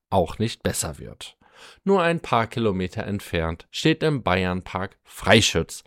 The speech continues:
ein Launchcoaster, dessen Schienen ebenfalls den Eindruck erweckt, ein betrunkener Oger mit Boxhandschuhen hätte sie mit unnötig viel Aggression gebogen.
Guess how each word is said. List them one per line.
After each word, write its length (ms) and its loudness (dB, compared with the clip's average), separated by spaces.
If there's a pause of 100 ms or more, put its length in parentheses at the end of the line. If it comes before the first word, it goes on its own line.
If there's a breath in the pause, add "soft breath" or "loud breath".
(200 soft breath)
ein 200 -4
Launchcoaster, 840 0
dessen 340 -4
Schienen 320 -4
ebenfalls 680 0
den 200 -6
Eindruck 480 -4
erweckt, 420 -2
ein 160 2
betrunkener 720 2
Oger 320 6
mit 260 2
Boxhandschuhen 880 4 (100)
hätte 320 2
sie 160 2
mit 220 0
unnötig 600 4
viel 220 -2
Aggression 840 -2 (100)
gebogen. 580 0